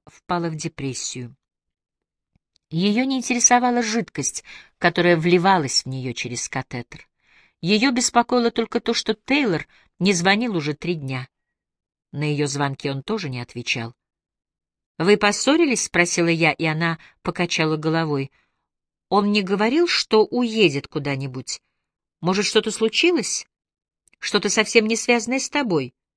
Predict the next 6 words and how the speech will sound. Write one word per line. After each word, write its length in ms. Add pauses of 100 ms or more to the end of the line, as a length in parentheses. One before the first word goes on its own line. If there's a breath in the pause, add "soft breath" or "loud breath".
(800)
«Или 180
как 220
раз 220
наоборот», — 500
возразила 520
Кейт. 400